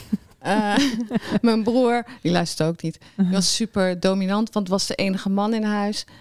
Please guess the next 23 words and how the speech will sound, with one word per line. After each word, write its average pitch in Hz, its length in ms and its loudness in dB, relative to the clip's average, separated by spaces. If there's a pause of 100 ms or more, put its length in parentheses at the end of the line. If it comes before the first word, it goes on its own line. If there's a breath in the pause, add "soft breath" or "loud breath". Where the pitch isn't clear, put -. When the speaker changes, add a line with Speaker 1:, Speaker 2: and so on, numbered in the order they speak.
(140 loud breath)
Speaker 2:
En 202 100 -2
dan 202 140 2
mijn, 185 280 0
eh, 175 580 -2
hoe 175 100 0
heet 220 120 -2
het? - 100 -18
Mijn 185 120 0
zus 208 240 0
daaronder, 214 640 0 (360 loud breath)
dat 180 80 0
is - 60 0
een 190 60 -2
soort 180 240 -2
dictatoriaal, 185 1040 -2
eh, 156 580 -4
ja, 156 300 -4
eh, - 260 -10 (220)
iemand 180 340 -2
met 175 140 -4
talent 180 420 -2
voor, 165 280 -2
eh, 156 200 -4